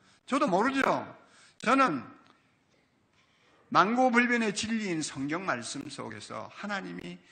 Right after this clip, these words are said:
하나하나 가르쳐 주신 것을 제가 여러분에게 소개하는 것입니다. 죽음이 끝이 아니에요.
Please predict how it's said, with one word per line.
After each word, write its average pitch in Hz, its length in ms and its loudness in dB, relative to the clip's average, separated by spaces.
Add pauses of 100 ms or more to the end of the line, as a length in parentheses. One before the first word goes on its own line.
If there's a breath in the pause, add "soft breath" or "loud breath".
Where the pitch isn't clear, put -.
(160 soft breath)
하나하나 110 720 -12
가르쳐 196 380 -6
주신 160 300 -10
것을 156 240 -10
제가 135 300 -4
여러분에게 143 400 -4
소개하는 139 500 -12
것입니다. - 480 -18 (680 soft breath)
죽음이 180 460 -12 (640)
끝이 - 320 -14
아니에요. 98 460 -16